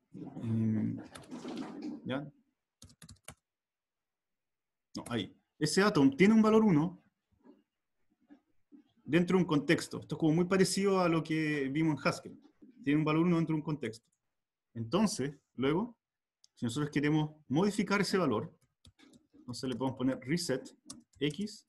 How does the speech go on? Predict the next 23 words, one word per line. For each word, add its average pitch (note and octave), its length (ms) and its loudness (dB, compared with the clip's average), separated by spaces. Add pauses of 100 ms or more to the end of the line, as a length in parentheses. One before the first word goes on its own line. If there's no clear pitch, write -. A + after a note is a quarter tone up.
(140)
y A#2+ 60 -6
lo A#2+ 60 -4
queremos C3 220 -2
valer, C3 320 -4 (100)
llamar B2+ 220 -4
siete. - 340 -2 (280)
O - 20 -20
sea, A2+ 120 -10
darle B2 200 -2
valor B2+ 220 0
siete, E3 360 -4 (1300)
y A#2 720 0
X G3 300 -4
ahora D3 220 -2
vale C3 160 0
siete. - 340 -8 (680)
Entonces, C#3 440 -2 (360)
permite, G#3 420 8
pero F#3 340 4
bajo F3 300 2
esta, F3 540 0 (480)
estas E3 240 -6
condiciones. D#3 580 -2